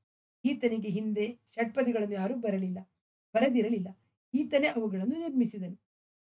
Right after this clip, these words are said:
ಚನ್ನಬಸವ ಪುರಾಣ. ವರಹರೀಶ್ವರನ ಸೋದರಾದ ಅಳಿಯನ ಉಭಯ ಕವಿ ಶರಭ ಬೇರುಂಡನೆಂಬ, ಶರಭ ಬೇರುಂಡನೆಂದೆಂಬ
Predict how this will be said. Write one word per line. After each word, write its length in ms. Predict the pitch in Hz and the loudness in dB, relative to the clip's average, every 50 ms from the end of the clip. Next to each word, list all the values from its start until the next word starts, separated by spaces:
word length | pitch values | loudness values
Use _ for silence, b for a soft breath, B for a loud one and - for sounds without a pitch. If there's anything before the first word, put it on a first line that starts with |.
| _ - | _ 0
ಚನ್ನಬಸವ 600 | 262 277 285 302 320 269 269 240 - - 269 269 | 2 2 4 4 4 4 2 0 0 0 -2 -2
ಪುರಾಣ. 340 | - 233 196 190 175 165 170 - _ _ _ _ _ _ _ _ _ _ _ _ _ 214 | 0 0 0 0 -2 -2 -6 -10 _ _ _ _ _ _ _ _ _ _ _ _ _ 4
ವರಹರೀಶ್ವರನ 1040 | 240 285 277 240 277 262 262 285 311 269 - - 262 254 240 233 220 208 202 196 190 | 4 4 6 4 2 2 0 0 -2 -2 -4 -2 0 2 4 4 2 2 2 -2 -4
ಸೋದರಾದ 760 | 190 - 226 233 269 277 233 240 220 208 196 190 185 180 185 | -2 0 2 2 4 4 4 4 4 4 2 -2 -4 -4 -4
ಅಳಿಯನ 680 | 190 185 - - 214 240 262 269 247 226 208 202 202 185 180 - _ _ _ _ _ _ _ _ _ | -4 -4 -4 -2 0 2 2 4 2 2 2 0 -2 -4 -6 -8 _ _ _ _ _ _ _ _ _
ಉಭಯ 380 | 240 196 208 285 320 302 262 - | 0 4 4 4 6 6 4 2
ಕವಿ 420 | - 220 208 202 214 190 190 - _ _ _ _ | 2 -2 -4 -2 -2 -6 -6 -8 _ _ _ _
ಶರಭ 360 | - 247 254 285 285 240 240 226 | 2 4 4 6 6 6 4 4
ಬೇರುಂಡನೆಂಬ, 960 | 196 185 220 240 233 226 269 294 294 277 262 226 208 208 220 233 240 247 226 208 190 - - _ _ _ _ _ _ _ _ _ _ _ _ _ _ _ _ _ _ _ _ 226 | 6 6 8 8 8 8 6 2 2 4 4 4 4 2 2 2 4 4 2 0 -2 -6 -12 _ _ _ _ _ _ _ _ _ _ _ _ _ _ _ _ _ _ _ _ 4
ಶರಭ 260 | 226 254 285 247 247 233 | 6 6 6 4 4 4
ಬೇರುಂಡನೆಂದೆಂಬ 1080 | 196 214 226 247 240 269 277 294 285 294 269 233 226 226 240 247 233 220 208 240 254 | 6 6 8 8 6 6 2 2 2 4 4 6 6 6 6 6 6 4 4 4 4